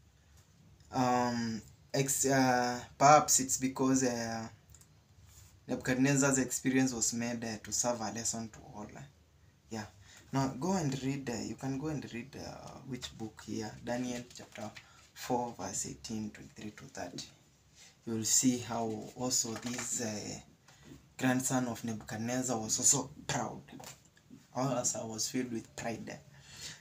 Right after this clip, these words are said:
Now, uh, by looking the lives of, uh, these two men, we can learn that the sin of pride might work in our own lives. Nebuchadnezzar, on the other hand, did not acknowledge God for what he had given him.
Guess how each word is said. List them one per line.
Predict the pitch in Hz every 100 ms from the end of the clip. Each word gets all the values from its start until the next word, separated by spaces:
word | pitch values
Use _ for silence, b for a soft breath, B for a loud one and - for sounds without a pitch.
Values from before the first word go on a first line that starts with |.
| -
Now, | 127 113 -
uh, | 135 127
by | 135 147
looking | 175 185 185 185 - -
the | - 135
lives | 131 160 151 131
of, | 113 107
uh, | 113 110 107 107 104 - -
these | 151 -
two | 135
men, | 123 120 110 139 - b b 135
we |
can | 131 131 131
learn | 147 147
that | 101 -
the | 117
sin | 107 135
of | 127 110
pride | - 117 110
might | 104 - -
work | 110 110 - - B B B B -
in | 131 131
our | 110 107 107
own | 113 110
lives. | 107 107 -
Nebuchadnezzar, | 120 123 143 139 147 165
on | 139
the | 120
other | 113 117 123
hand, | 123 107
did | 104
not | 107 107
acknowledge | 104 - 104 104 101
God | - - 139 - -
for | - 113
what | 107
he | - -
had | - -
given | 110 - -
him. | 135 143